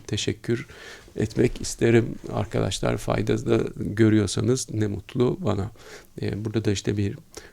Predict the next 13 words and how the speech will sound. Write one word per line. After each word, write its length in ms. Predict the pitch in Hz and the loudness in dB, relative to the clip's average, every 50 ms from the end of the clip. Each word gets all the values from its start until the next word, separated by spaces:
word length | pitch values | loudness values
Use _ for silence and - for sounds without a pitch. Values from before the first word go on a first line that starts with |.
| _ - | _ -2
Japon 420 | - 113 113 113 - 139 131 135 | 2 2 4 8 8 8 8 8
Ikigai 580 | - - - - 135 117 120 120 120 117 107 110 | 6 2 0 0 2 6 8 8 8 8 6 4
felsefesinden 1000 | 110 - - 107 101 - - - - - 101 - - 110 110 107 107 - 110 107 | 0 -2 -2 -2 0 -2 -4 -4 -4 -6 -4 -2 -2 0 0 0 0 0 -2 -4
bahsetmiştim 680 | - - 104 - - - - - 117 - - - 113 | -4 -4 -4 -4 -4 -6 -6 -8 -12 -10 -10 -8 -6
sizlere 420 | 104 113 110 104 107 98 98 104 113 | -4 -4 -4 -4 -4 -4 -4 -4 -6
bir 100 | 120 - | -8 -8
defasına. 640 | - - - - - 117 - - 139 139 160 185 - _ _ _ _ _ _ _ _ _ _ _ _ _ _ _ _ - - - - | -10 -10 -8 -8 -8 -8 -6 -4 -2 -2 -2 -4 -6 _ _ _ _ _ _ _ _ _ _ _ _ _ _ _ _ -20 -20 -10 -6
Burada 300 | - 120 120 120 110 113 | -2 0 2 2 2 2
kısaca 360 | - - - - 113 104 113 120 | 0 0 2 2 4 4 4 2
özetleyeyim. 600 | - 110 104 113 110 110 - - 131 147 185 - - - - - - - - - - - _ _ _ _ _ _ _ _ _ _ _ _ _ _ _ _ - | 2 2 2 2 0 0 0 -2 -2 -2 -2 -4 -10 -18 -20 -20 -20 -20 -20 -20 -20 -20 _ _ _ _ _ _ _ _ _ _ _ _ _ _ _ _ 2
Bildiğiniz 560 | 135 151 170 170 156 175 185 214 226 196 - | 6 6 6 8 6 6 6 6 4 4 2
işi 240 | 160 139 - - 156 | 2 2 2 2 2
yapıyorsanız, 880 | 135 120 - - 120 110 - - - - - - - - - - - | 2 2 0 -2 -2 -2 -2 -6 -10 -12 -14 -16 -16 -16 -16 -16 -18